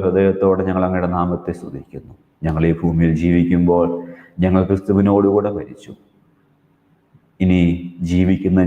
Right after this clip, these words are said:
ഞാനല്ല, ക്രിസ്തുവാണെന്ന് വിശ്വസിക്കുന്നവരായി തീരുവാനും ആ വിശ്വാസം സുഖലോലുപതയോടുള്ള ആ അവസ്ഥയിൽ തെളിയിക്കപ്പെടുവാനും ഞങ്ങളുടെ ഇന്ദ്രിയങ്ങളുടെ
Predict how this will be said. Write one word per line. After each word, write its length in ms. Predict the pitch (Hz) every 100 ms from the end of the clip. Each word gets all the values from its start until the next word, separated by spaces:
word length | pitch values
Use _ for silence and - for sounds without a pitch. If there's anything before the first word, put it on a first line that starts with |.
| 87
ഞാനല്ല, 380 | 92 95 92 92 90
ക്രിസ്തുവാണെന്ന് 720 | 95 - 101 95 92 95 98 92
വിശ്വസിക്കുന്നവരായി 880 | - 95 98 95 95 95 95 92 95
തീരുവാനും 600 | 85 78 71 - - - - _ _ _ _
ആ 100 | - 80 82
വിശ്വാസം 680 | - 85 82 85 - 85 87 - - _ _ _
സുഖലോലുപതയോടുള്ള 1200 | 98 90 95 92 90 90 92 95 95 92 90 92 92 92 -
ആ 80 | 95 92
അവസ്ഥയിൽ 440 | 92 - 98 92 90
തെളിയിക്കപ്പെടുവാനും 1080 | 95 98 98 101 104 92 82 - - 131 - _ _ _ -
ഞങ്ങളുടെ 280 | 87 90 87
ഇന്ദ്രിയങ്ങളുടെ 840 | 87 92 98 98 92 92 92